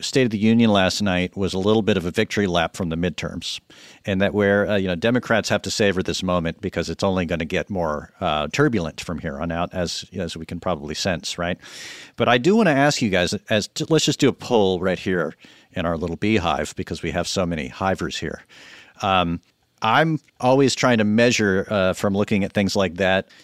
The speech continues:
h-, where we are in turning the page on Trump. You know, I mean, the, the, obviously Kevin McCarthy, uh, needs to keep Trumpism at bay in order to get his house in order, right? And that's something that Pelosi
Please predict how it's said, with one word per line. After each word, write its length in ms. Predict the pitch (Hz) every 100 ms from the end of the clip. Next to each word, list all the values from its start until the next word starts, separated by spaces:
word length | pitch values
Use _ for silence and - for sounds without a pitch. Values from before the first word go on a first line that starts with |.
| _ _ _ _ -
h-, 260 | - -
where 320 | 120 110 131 160
we 160 | 147
are 220 | 135 127
in 140 | 110 90
turning 340 | - 110 104
the 80 | 95
page 380 | - 110 113 95
on 120 | 80
Trump. 360 | 76 82 69 - _ _ _ - - _ - _ -
You 100 | 101
know, 120 | 101
I 80 | 98
mean, 180 | 104
the, 140 | 104 101
the, 160 | - 110 _ _ -
obviously 520 | 110 139 139 - 107
Kevin 320 | - 107 104
McCarthy, 680 | 95 120 117 - 98 90 - _ _ - _ _ _
uh, 300 | 104 92 92 -
needs 320 | 110 110 117 -
to 80 |
keep 320 | 113 - 113 -
Trumpism 560 | 123 120 113 92 90
at 180 | 87 92
bay 360 | 107 104 95 78
in 80 |
order 160 | 90 87
to 120 | -
get 300 | 131 98 - _ _
his 560 | - 104 82 - - - _ _ -
house 340 | 113 123 -
in 80 | 95
order, 280 | 82 82 - - - _
right? 260 | 98 95 101
And 160 | 101 92
that's 180 | 107
something 300 | - 110 101
that 220 | 90 87 - - _ _ _ _ -
Pelosi 560 | 90 90 - 92 90